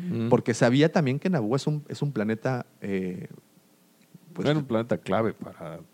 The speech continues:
Speaker 1: para
Speaker 2: exacto,
Speaker 1: todo eso,
Speaker 2: ¿no?
Speaker 1: ¿verdad?
Speaker 2: Rico en recursos
Speaker 1: Así es.
Speaker 2: y que tenía una importante presencia en el Senado Galáctico.
Speaker 1: Así es.
Speaker 2: Entonces,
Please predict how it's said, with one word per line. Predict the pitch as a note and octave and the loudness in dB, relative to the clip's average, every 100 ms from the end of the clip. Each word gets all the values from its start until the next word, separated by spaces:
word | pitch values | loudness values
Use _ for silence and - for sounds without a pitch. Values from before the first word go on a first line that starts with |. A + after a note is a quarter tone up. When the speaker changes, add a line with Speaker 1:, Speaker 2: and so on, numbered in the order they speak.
| _ _ | _ _
Speaker 1:
para | F2+ | -6
Speaker 2:
exacto, | F2+ B2+ A2 | -2 0 2
Speaker 1:
todo | G2 | 0
eso, | F#2+ | 0
Speaker 2:
¿no? | C#3+ | 0
Speaker 1:
¿verdad? | C3 | 0
Speaker 2:
Rico | E3+ F3+ F#3 | -2 2 2
en | B2+ | 2
recursos | G#2+ - B2 A#2 C3+ A3+ - _ _ | -2 0 -2 0 0 0 -4 _ _
Speaker 1:
Así | - G2+ | -10 -6
es. | G#2+ | 0
Speaker 2:
y | A#2+ G#2+ - | 0 -2 -2
que | A2+ G#2 G2+ G2 F#2+ | 2 4 2 0 -2
tenía | G#2+ A2 A2 C#3 C#3+ | 0 2 2 2 2
una | B2 B2 C3+ C#3 C3+ A#2 G2 G2 - | 0 -2 -2 -2 0 0 0 -2 -4
importante | G#2+ G2 F#2+ G2+ G#2+ C3 | -4 -4 -2 -2 0 0
presencia | B2 A#2+ G2 F#2+ A#2 | -2 0 -2 0 0
en | B2 | 0
el | G2 | -2
Senado | - F#2+ F#2+ G2 | -4 -2 2 2
Galáctico. | G2 C#3 - G2 - | 2 0 0 -8 -2
Speaker 1:
Así | F#2 G#2 | -2 -2
es. | A2 - _ | -8 -16 _
Speaker 2:
Entonces, | _ B2 A#2+ C3 | _ -6 -2 -4